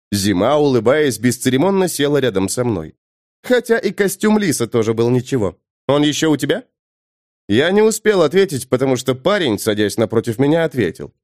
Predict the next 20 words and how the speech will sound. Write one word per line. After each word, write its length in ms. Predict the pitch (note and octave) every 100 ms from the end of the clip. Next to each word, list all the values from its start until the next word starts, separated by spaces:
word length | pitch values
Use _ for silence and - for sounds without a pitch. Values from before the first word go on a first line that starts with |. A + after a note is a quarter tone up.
| _ _ _ _ -
«Похоже, 580 | - G3+ G#3+ G#3+ G3+ F#3+
что 220 | - G3+
данный 360 | G#3+ G#3 G3
костюм 480 | F#3+ G3 F#3 - A3
теперь 300 | F#3 F3 E3+
у 60 | D#3+
меня. 440 | D3 A#2+ F#2+ E2+ _ _ _
Позвольте 440 | E3 A3 B3 G3+
представиться, 880 | G#3 G#3+ G#3 - G#3+ F#3 - C3+ A#2
пастор 520 | G2 E3 G3 - G#3
Кос. 600 | G3 G3+ G3+ G#2 - - -
Можно 420 | E3 A3+ A3 G3+
просто 400 | G3 G3 F#3+ -
пастор. 580 | C3+ D#3 B2 - - - _ _ -
А 160 | D3
это 320 | F3+ A#3+ F#3+ G3
наш 260 | G3 E3+
уважаемый 600 | F3 E3 D3+ E3 D#3+ D#3
глава 440 | C3+ C#3+ C#3 D#3+ E3+
Кронглайд». 840 | - E3+ E3 D3+ D3+ C3 F2+ D#2+